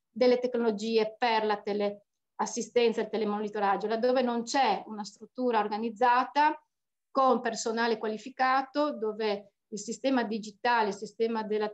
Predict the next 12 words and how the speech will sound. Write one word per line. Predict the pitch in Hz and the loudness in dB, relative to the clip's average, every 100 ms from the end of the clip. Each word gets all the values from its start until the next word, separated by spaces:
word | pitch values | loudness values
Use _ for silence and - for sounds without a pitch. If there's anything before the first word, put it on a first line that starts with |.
| - _ _ _ | -8 _ _ _
trasmissione | 220 220 226 220 - 233 226 220 | -6 -4 -4 -6 -6 -2 -2 0
dei | 220 202 | -2 0
dati | 262 226 196 208 202 - _ | 2 2 0 -6 -12 -14 _
funziona | - 214 - 254 247 214 202 - _ _ _ - | -12 -12 -6 2 2 2 -2 -6 _ _ _ 4
in | 302 294 | 4 4
parte, | 233 208 214 208 240 233 | 4 4 2 2 0 2
diventa | 262 220 214 208 220 | 0 0 -2 -2 -4
molto | 208 202 202 | -2 -4 -6
complicato. | 208 190 196 190 175 170 208 | -10 -10 -12 -4 -4 -4 -4
Medicina | 233 226 - 233 | -4 -4 -2 -4
di | 220 | -2
territorio, | - 247 269 320 285 214 190 185 | -4 -6 -2 2 2 2 0 -4